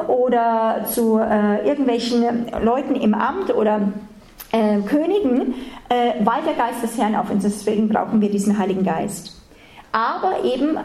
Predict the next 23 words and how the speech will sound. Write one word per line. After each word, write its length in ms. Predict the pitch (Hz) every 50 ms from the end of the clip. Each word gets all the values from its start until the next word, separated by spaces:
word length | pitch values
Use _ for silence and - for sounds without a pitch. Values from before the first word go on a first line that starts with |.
| - -
Propheten 520 | - 240 - - 247 247 269 - 277 269
müssen 460 | 247 240 247 - 233 226 214 - 214
lernen, 480 | 214 202 196 202 233 277 320 339 339 330 -
von 160 | 220 214 208
klein 420 | 220 247 240 202 220 254 285 - -
auf 140 | 214 214
belehrbar 640 | 214 220 220 214 214 202 208 220 254 269 285 302 302 302
zu 160 | - - 240
sein 640 | 240 233 233 202 185 185 196 214 247 - - - - - - -
und 240 | 240 247 247 247 247
sich 180 | - 247 -
belehren 320 | - 226 214 214 214 226 -
und 140 | 233 214
strebt 320 | - - - 226 240 233 233
danach, 340 | 240 233 220 208 214 214 -
mehr 300 | 220 214 208 214 208 208
zu 160 | 208 220 208
lernen. 580 | 208 190 175 165 160 170 175 175 196 190 - - - - - - - -
Es 200 | - 226 - 226
gibt 260 | 247 277 - - -
die 100 | - 240
vier 380 | 202 240 - - 302 339 622 679
Offenbarungsgaben, 1120 | 659 - - 233 208 220 214 208 214 262 320 359 392 - - - 254 254 269 285 294 311